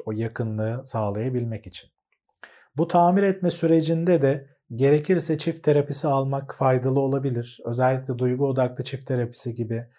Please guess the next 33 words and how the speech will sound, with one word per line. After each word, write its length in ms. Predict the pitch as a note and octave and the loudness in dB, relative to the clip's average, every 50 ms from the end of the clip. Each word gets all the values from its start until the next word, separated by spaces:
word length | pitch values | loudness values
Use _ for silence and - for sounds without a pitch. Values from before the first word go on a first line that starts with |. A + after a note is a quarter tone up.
| _ _ _ _ | _ _ _ _
bağlanma 500 | - A2+ A2+ A2+ A#2+ B2 B2 B2+ C3+ C#3+ | -2 0 0 2 0 0 0 -2 -2 -2
ilişkisine, 760 | C3+ B2 A#2+ A#2+ A2+ - - - - - A#2+ A2 G#2+ G#2 A2 | -2 -2 -2 -4 -6 -6 -10 -10 -10 -8 -6 -6 -4 -4 -4
oradaki 480 | - - A#2 B2 B2 C3 B2+ C3 - A#2+ | -4 -4 -4 -4 -4 -6 -6 -6 -6 -4
yaraların 560 | A2+ A2+ A2+ A#2 A#2 A#2 A#2 A#2+ B2 B2+ C3 | -2 -2 -2 -2 -2 -2 -2 -2 -2 -4 -2
tamirine 680 | C3 A#2+ A#2 A2+ A2 A2 G#2+ G#2 G2+ G2 F#2+ F#2+ F#2 _ _ _ _ _ _ | -2 -2 0 0 -2 -4 -4 -4 -4 -6 -6 -8 -10 _ _ _ _ _ _
odaklanan 640 | - G#2+ G2+ A2 G#2+ G#2+ - - A2+ A2+ A2+ A2+ A2 | -8 -6 -4 -4 -4 -4 -6 -6 -6 -4 -6 -6 -6
tarzda 440 | - G#2+ G#2 G#2 G2+ G2+ A2+ G#2+ G#2 | -4 -4 -4 -4 -6 -6 -8 -6 -6
bir 240 | A2 G#2+ G#2 - - | -6 -8 -8 -8 -6
yaklaşımı 560 | - A2+ A2+ A2+ - - G#2 - - A2 B2 | -4 -4 -4 -4 -4 -8 -8 -6 -6 -6 -6
önerebilirim. 800 | C3 G#2+ A2 A2+ A#2+ A#2 A#2 A#2 C3 D3+ D#3 A#2+ A#2 B2 - - _ _ - | -4 -4 -4 -2 -2 -2 -2 -4 -2 -2 -2 -4 -4 -8 -10 -16 _ _ -8
Bu 100 | D3 D3+ | -6 -2
sorunlar 560 | - - D#3 D3+ D#3 D#3 D#3+ E3 D#3+ D#3+ C#3 | 2 4 4 6 4 4 4 4 4 4 4
devam 360 | D3 D3 D3 D#3 D#3+ D#3 D3+ | 4 4 4 4 4 2 2
ettikçe, 480 | D3+ D3 - - F#3 F#3 - - C#3+ B2+ | 0 -2 -2 -6 -10 -6 -2 0 0 0
buna 160 | C3 C3+ C#3+ | 0 -2 -4
seyirci 480 | C#3+ - C3+ C3 C3+ C3+ C3+ C3 C#3+ C#3+ | -2 -2 -2 0 0 0 0 -2 -4 -2
kaldıkça 760 | - C3+ C3 B2+ B2+ C3 F#3 - - - C3 C3 D3+ - - _ _ _ | 0 0 2 2 0 0 -4 -8 -4 -2 -2 -2 -2 -6 -12 _ _ _
kırgınlıklar 800 | - - C#3+ C#3 C3 C#3+ C#3+ C#3+ C#3+ C#3+ - D3+ D3 C#3+ C3 A#2 | -2 -2 0 2 2 2 2 2 -2 -2 0 2 2 2 2 2
daha 240 | A#2+ A#2 C#3 D3 C#3+ | 0 0 0 0 0
da 60 | D3 | 0
artıyor, 560 | C#3+ C#3+ C#3+ C#3+ C#3+ - - C#3+ C#3+ C#3 C3 | 2 2 0 0 -2 -2 0 0 0 0 0
duvarlar 540 | A#2+ A2+ A#2 A#2+ A#2+ B2 B2 B2 B2+ B2+ A#2+ | 0 2 2 4 4 4 2 0 0 0 0
daha 200 | B2 A#2 B2+ B2 | 0 -2 -2 -2
kalınlaşmaya 720 | - A#2+ A2+ A#2 A#2 A2+ A#2 A#2 A2+ - - B2 B2+ C#3 C3+ | -4 -4 -4 -4 -4 -4 -4 -4 -4 -6 -6 -6 -6 -4 -2
başlıyor 600 | C3 C3 C3 - - - C3 C3 C3 C3+ C3+ C3+ - _ _ _ _ - | -2 -2 -2 -4 -6 -6 -4 -4 -4 -4 -6 -10 -16 _ _ _ _ -6
ve 120 | C#3 C3+ | -4 0
partnerine 500 | - C#3+ C#3 C#3+ C#3 - C#3+ C#3 D3 D#3 | 2 2 0 0 -2 -4 -2 0 0 0
ulaşman 680 | D#3 D3 C3+ C3 C3 B2+ - - - C3 C3 C3 C3+ C3 | 0 0 0 0 0 -2 -2 -4 -4 -2 -2 -2 -2 -4
ve 100 | B2+ B2+ | -4 -2
onun 280 | - A#2 C3 D3 D#3 | -2 -2 -4 -2 -2
da 60 | D3 C3 | -4 -4
sana 240 | - B2+ A#2+ A2+ | -4 -4 -6 -4
ulaşması, 720 | G#2+ G#2 G#2 G2+ G2 - - - F2+ F2 - - C3+ D3+ | -4 -4 -4 -4 -6 -8 -10 -12 -12 -12 -10 -10 -10 -12